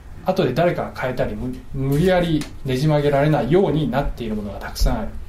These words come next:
シールされている。その信頼性が保証されているわけです。さて、え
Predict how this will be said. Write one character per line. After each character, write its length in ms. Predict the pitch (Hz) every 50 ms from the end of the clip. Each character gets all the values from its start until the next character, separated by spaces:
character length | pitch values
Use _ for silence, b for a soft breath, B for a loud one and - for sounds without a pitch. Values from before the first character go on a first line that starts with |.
| B B B B B B -
シ 320 | - - - - 220 220 -
ー 80 | -
ル 60 | 220 -
さ 120 | - -
れ 100 | - 101
て 100 | - -
い 100 | - -
る。 80 | - - - - - - - - B B B B B B B - - - -
そ 140 | - - 127
の 80 | -
信 320 | - - - 190 202 202 196
頼 200 | 190 185 180 180
性 200 | 180 175 165 156
が 80 | 151
保 140 | 151 - 135
証 160 | - 170 160
さ 140 | 151 156 147
れ 80 | 139 139
て 100 | 139 135
い 20 |
る 60 | 123
わ 60 | 117
け 60 | 104 -
で 100 | - -
す。 160 | - - - - - - - - - - - - - - - - - - - - - - B B B B B B B B B B B -
さ 160 | - - 156
て、 220 | 151 131 104 - - - - - 196 160 147 - - - - B B B B B B B B -
え 680 | 131 127 123 120 123 117 117 117 113 110 110 110 110